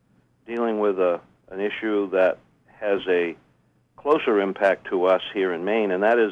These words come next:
the collapse of the lobster fishing industry and, and, uh, lobster fishing, uh, resource in southern New England. Southern New England is the zone that is, uh, most,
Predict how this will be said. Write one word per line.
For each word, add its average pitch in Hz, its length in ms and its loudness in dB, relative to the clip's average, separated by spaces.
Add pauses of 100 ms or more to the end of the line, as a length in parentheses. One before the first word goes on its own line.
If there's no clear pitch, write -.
the 85 80 -10
collapse 104 480 2
of 92 200 -8
the 92 200 -2 (420)
lobster 110 460 0
fishing 85 400 -8 (420)
industry 92 600 -6 (540)
and, 92 360 -4
and, 90 280 -4
uh, 80 220 -4 (380)
lobster 95 400 -8
fishing, 92 460 -6 (1800)
uh, 90 180 0
resource 98 580 2 (580)
in 113 200 -4 (100)
southern 135 260 4
New 123 180 2
England. 98 340 0 (360)
Southern 139 280 2
New 101 160 2
England 101 340 0
is 95 180 2
the 92 160 -4
zone 104 340 2
that 92 140 2
is, 92 160 2 (680)
uh, 87 180 -2
most, 101 280 0